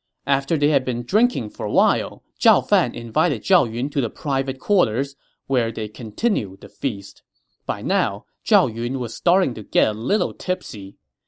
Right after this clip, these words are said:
Just then, Zhao Fan brought out a woman and asked her to refresh Zhao Yun's drink. Zhao Yun took a look at this woman.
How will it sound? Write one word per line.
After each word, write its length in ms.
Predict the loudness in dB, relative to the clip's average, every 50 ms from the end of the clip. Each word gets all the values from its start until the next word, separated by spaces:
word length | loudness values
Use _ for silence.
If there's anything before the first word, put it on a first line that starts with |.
| _ _ _ _
Just 300 | -6 -6 -6 -6 0 2
then, 400 | 4 4 4 2 0 -2 -6 -8 _ _ _
Zhao 280 | 2 4 4 4 4 2
Fan 320 | 0 0 0 0 -2 -4 -6
brought 280 | 0 0 2 2 4
out 200 | 4 4 2 2
a 100 | 2 -2
woman 540 | -4 0 0 0 0 0 0 -2 -4 -4 -8 _ _ -14 -10
and 200 | -8 -8 -6 -4
asked 360 | -2 -2 -2 -2 -4 -6 -8 -8
her 200 | -6 -6 -6 -6
to 180 | -6 -8 -8 -6
refresh 640 | -6 -8 -10 -12 -4 0 0 0 0 -2 -8 -14 -6
Zhao 320 | 0 0 0 2 0 -2
Yun's 220 | -6 -8 -8 -10 -4
drink. 440 | 0 0 0 0 0 -6 -14 _ _ _ _ _ _ _ _ _ _ _ _ _ _ _ _ _ _ _ _
Zhao 260 | 2 2 2 2 2
Yun 140 | 0 -2 -2
took 160 | -2 -4 -4
a 60 | -4 -2
look 320 | 2 2 2 0 0 -6 -10
at 160 | -10 -8 -6
this 220 | -6 -6 -6 -2
woman. 400 | 2 2 4 4 2 0 -4 -10